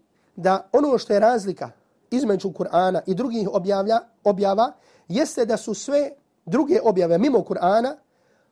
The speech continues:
objavljene odjedanput. Znači, Tevrat je objavljen Musa'u, znači, odjedanput mu je dat Tevrat. Isto tako Inđil Isau, isto tako spisi Ibrahimovi,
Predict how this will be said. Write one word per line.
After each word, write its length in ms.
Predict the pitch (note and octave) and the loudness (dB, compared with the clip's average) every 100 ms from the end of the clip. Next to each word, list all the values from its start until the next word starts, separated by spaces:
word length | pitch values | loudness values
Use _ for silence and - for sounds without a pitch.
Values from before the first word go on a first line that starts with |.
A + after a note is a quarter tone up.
| _ _ - | _ _ 2
objavljene 840 | C#4 D4 C4 B3+ A#3+ A#3+ C#4+ E4+ - _ - | 2 2 0 0 0 2 2 0 -6 _ -4
odjedanput. 720 | F#3 F3+ F#3 F3+ C3 A#2+ - _ _ _ _ _ _ _ | 0 2 2 0 -4 -12 -14 _ _ _ _ _ _ _
Znači, 500 | F#3 F#3+ G3+ G3 F#3+ _ _ _ _ | 0 0 0 -6 -6 _ _ _ _
Tevrat 580 | A3 B3+ A#3+ B3+ C4 - | 0 2 0 -2 -4 -6
je 140 | G3+ A3 | -4 -2
objavljen 440 | A3 G#3+ G3 F#3 | 0 0 0 -2
Musa'u, 500 | F3+ - A3+ C4 D4+ - _ | -4 -2 -2 -2 -8 -12 _
znači, 480 | G3+ G3+ G3 G#3 G#3+ _ | 0 0 0 -8 -8 _
odjedanput 560 | E3+ F3+ F3+ - A3+ G3 | -2 0 0 -2 -6 -4
mu 100 | F#3+ | -4
je 80 | F3+ | -2
dat 300 | G#3+ A3+ A3+ _ _ _ - | 0 -2 -4 _ _ _ -2
Tevrat. 420 | G3 F3 C3 A2 _ _ _ | 0 0 -2 -8 _ _ _
Isto 300 | B3 - G#3+ | -6 0 0
tako 500 | G#3+ A3 A3 A#3 A3 _ A3+ | 0 0 0 0 -2 _ -4
Inđil 480 | B3 G3 A3+ C4 - - | -4 -2 -4 -6 -10 -12
Isau, 440 | E3 G#3+ G#3 D3 - _ | -6 -2 0 -2 -8 _
isto 300 | A3+ A3+ A#3 | -6 -4 -4
tako 340 | A3 B3+ A#3 G3+ | -4 -4 -2 -4
spisi 440 | - A3+ - B3 - - | -4 -6 -6 -10 -8 -6
Ibrahimovi, 760 | F3 G3 A#3+ A3 A#3 B3 D4 | -2 0 0 -2 -2 -4 -6